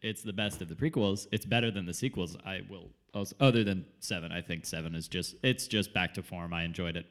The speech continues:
more. Um, yeah, man, I just see it. I, I don't know. It's, I, the problems for me outweigh. There are so many that I can't ignore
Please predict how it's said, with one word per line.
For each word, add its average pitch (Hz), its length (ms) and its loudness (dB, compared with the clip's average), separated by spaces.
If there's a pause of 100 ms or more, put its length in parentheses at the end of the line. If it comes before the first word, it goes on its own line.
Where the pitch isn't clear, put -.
more. 82 260 -8 (840)
Um, 87 540 -6 (2500)
yeah, 131 380 -2
man, 107 280 -6
I 123 80 -4
just 147 220 -4
see 123 200 -4
it. - 220 -6 (140)
I, 101 260 -14
I - 20 -8
don't 107 120 -2
know. 104 200 -2 (880)
It's, 202 260 -12 (260)
I, 202 60 -12 (800)
the 113 180 -2
problems 104 840 -4 (140)
for 104 120 -6
me 92 320 -4
outweigh. 92 640 -6 (200)
There 98 100 -4
are 90 60 -4
so 101 280 -2
many 95 580 -6 (100)
that 92 80 -12
I 85 80 -10
can't 92 440 -8
ignore 80 560 -10